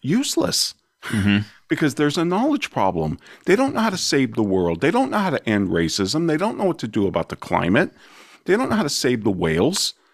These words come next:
Speaker 1: They don't
Speaker 2: Mm-hmm.
Speaker 1: know any of this stuff. And, and I just don't buy it. It, it. A corporation is hard enough in, in the marketplace of competition and, and constant innovation and customer fickleness and subjective value.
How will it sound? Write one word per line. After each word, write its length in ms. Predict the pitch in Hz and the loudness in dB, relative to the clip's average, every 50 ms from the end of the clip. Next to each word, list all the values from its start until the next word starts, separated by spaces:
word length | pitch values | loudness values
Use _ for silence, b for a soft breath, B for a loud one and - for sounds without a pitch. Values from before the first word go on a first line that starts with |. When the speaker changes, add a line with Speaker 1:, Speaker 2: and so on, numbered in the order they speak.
| b b b b b | b b b b b
Speaker 1:
They 80 | b 190 | b -2
don't 160 | 247 247 196 | 0 2 2
Speaker 2:
Mm-hmm. 40 | 196 | 2
Speaker 1:
know 180 | 240 240 - - _ _ - | 2 2 0 -2 _ _ -4
any 240 | 196 247 262 262 | -2 0 0 0
of 100 | 233 165 | 0 0
this 140 | 117 101 - | -2 -2 -2
stuff. 500 | - - - - 90 - - - - - _ _ _ _ _ _ _ _ _ _ _ _ _ _ _ _ _ _ _ - | -2 -4 -2 -2 -2 -4 -4 -8 -12 -20 _ _ _ _ _ _ _ _ _ _ _ _ _ _ _ _ _ _ _ 0
And, 240 | 143 139 135 - - _ _ _ _ _ - | 2 2 0 0 -6 _ _ _ _ _ -8
and 280 | - 165 160 143 123 - - - - - - | -4 -2 -2 -2 -2 -4 -8 -12 -8 -4 -4
I 80 | 147 | -4
just 260 | 151 147 214 208 - - | -2 -2 -2 -4 -2 0
don't 220 | 202 202 185 143 | 0 0 0 0
buy 220 | 120 123 180 254 262 | -2 -2 -2 -2 -2
it. 160 | - - - | -2 -2 -2
It, 220 | - 110 104 - - | -4 -4 -4 -2 -4
it. 140 | 135 - - - | -4 -4 -4 -8
A 40 | - | -8
corporation 680 | - - - 202 262 - - 165 214 247 - - 143 107 | -4 -2 -2 -2 -2 -2 -2 -2 -2 -2 0 0 0 0
is 140 | 95 - | 0 -2
hard 280 | - - 131 135 165 156 | -4 -2 0 0 0 0
enough 480 | 147 113 113 135 226 269 196 - - _ _ _ - - 110 - - | 0 0 0 0 0 0 -2 -4 -8 _ _ _ -10 -10 -8 -4 0
in, 200 | 120 117 113 117 117 | 0 0 0 0 0
in 140 | 117 110 | 0 0
the 80 | 107 101 | 0 0
marketplace 920 | 101 107 113 117 - 104 - - - 117 113 110 110 - - - - - _ _ _ - | 0 0 0 0 -2 -6 -8 -6 -2 0 0 2 2 0 -2 -4 -6 -8 _ _ _ -4
of 380 | - - - - 90 87 - - | -2 -2 0 0 0 -2 -2 -2
competition 800 | - 113 104 - - - - - 233 262 - - - - 78 - b b b b b b b b b b b b b b | 0 0 0 0 -2 -2 -2 0 0 0 0 0 0 -2 -4 -6 b b b b b b b b b b b b b b
and, 220 | 104 98 98 - - | 2 2 0 0 -2
and 180 | 104 98 98 - | -2 -2 -2 -2
constant 500 | - 117 113 113 - - 113 104 - - _ - | -2 0 0 0 0 0 -2 -2 -4 -6 _ -4
innovation 720 | 107 107 104 95 101 98 101 101 - - 117 113 113 110 101 | -2 -2 0 0 2 0 0 0 0 0 0 0 0 0 -2
and 160 | 80 85 - | -2 -4 -4
customer 480 | - - 110 - - - 95 87 78 | -4 -2 -2 0 0 0 0 0 -2
fickleness 760 | - - - 120 117 - 117 113 113 110 110 117 120 - - | -4 -4 -6 -6 -4 -2 0 0 0 0 0 -2 -2 -4 -4
and 340 | 78 80 80 - - - - | -4 -2 -2 -4 -4 -6 -6
subjective 520 | - - 80 78 - - 117 - - 85 73 | -4 -4 -2 0 0 -2 -2 -2 -4 -4 -2
value. 540 | 71 80 90 113 135 139 139 147 156 165 | -2 0 0 0 0 0 0 0 0 -2